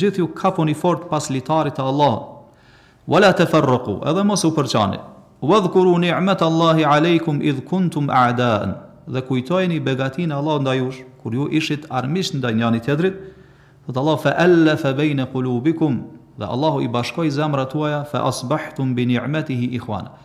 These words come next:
Edhe në sajt begatisë të Allahut që ju ka jep juve, ju u bët vëllezër mes vetë. "Wa kuntum ala shafa hufratin minan nar." Thot Allah: "Ndërkohë që ju ishit të buz greminës, humnerës, zjarrit", Allah, gati do më nëra,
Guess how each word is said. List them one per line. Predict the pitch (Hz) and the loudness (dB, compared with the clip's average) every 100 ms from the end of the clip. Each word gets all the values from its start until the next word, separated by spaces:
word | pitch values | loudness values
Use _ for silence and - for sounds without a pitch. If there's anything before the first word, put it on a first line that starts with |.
| - - _ - | -20 -20 _ -10
Edhe | 104 | -6
në | 113 | -4
sajt | 110 151 139 | 0 2 2
begatisë | 123 123 123 165 - | 0 -2 0 0 0
të | 139 | 0
Allahut | 147 143 131 | 2 2 2
që | |
ju | 120 | -2
ka | 123 | 0
jep | 156 139 | 0 0
juve, | 165 180 | 0 2
ju | 165 156 | 2 2
u | |
bët | 156 151 | 0 0
vëllezër | 170 190 175 | 0 0 0
mes | 160 143 | 0 0
vetë. | 143 104 - - - - _ _ - _ _ - - - | 0 0 -8 -20 -20 -20 _ _ -20 _ _ -20 -18 -2
"Wa | 139 | -2
kuntum | 143 226 202 190 175 | 2 4 4 4 4
ala | 170 208 185 | 6 6 6
shafa | - 175 175 165 160 | 4 2 4 2 2
hufratin | 208 - 170 165 156 | 0 0 0 2 0
minan | 156 165 151 | 2 0 2
nar." | 147 101 104 | 2 0 -2
Thot | 123 | -4
Allah: | 139 160 | -2 0
"Ndërkohë | 151 151 196 190 | 0 0 0 2
që | 170 | 2
ju | 185 | 2
ishit | 175 175 160 | 2 2 0
të | 151 127 | -2 2
buz | 180 170 | 2 2
greminës, | 127 147 151 190 185 165 156 - - - | 0 0 2 2 2 2 0 -2 -8 -6
humnerës, | 143 147 180 170 147 123 | -2 0 0 2 0 0
zjarrit", | 165 156 120 107 | 2 4 4 0
Allah, | 117 95 - - | -4 -6 -8 -6
gati | 147 190 165 | 2 2 4
do | 151 | 2
më | 147 143 | 2 4
nëra, | 143 139 175 | 4 4 4